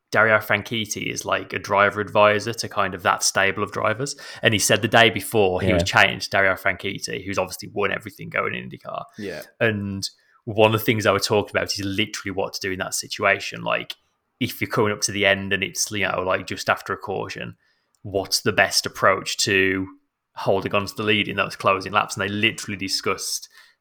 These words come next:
Speaker 1: that exact situation coming up, and he
Speaker 3: Wow.
Speaker 1: just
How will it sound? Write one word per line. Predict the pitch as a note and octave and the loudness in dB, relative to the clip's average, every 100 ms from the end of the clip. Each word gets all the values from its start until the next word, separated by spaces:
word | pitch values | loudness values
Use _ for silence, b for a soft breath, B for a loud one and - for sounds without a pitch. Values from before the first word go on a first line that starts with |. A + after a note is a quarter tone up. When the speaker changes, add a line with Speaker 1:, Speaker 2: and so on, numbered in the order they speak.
| - | -2
Speaker 1:
that | G2+ | -2
exact | G2+ F#2+ F#2+ G2 - - | -2 -2 4 4 4 0
situation | - - G#2+ G2 - A2 | -2 -2 0 -2 -4 -10
coming | A2+ A#2 - | -12 -10 -10
up, | A2+ - - | -10 -8 -4
and | G2+ F#2 F#2 F#2 | -4 -6 -10 -12
he | A#2 | -12
Speaker 3:
Wow. | G2 | -8
Speaker 1:
just | F#2+ A#2 - - | -6 -2 -2 -2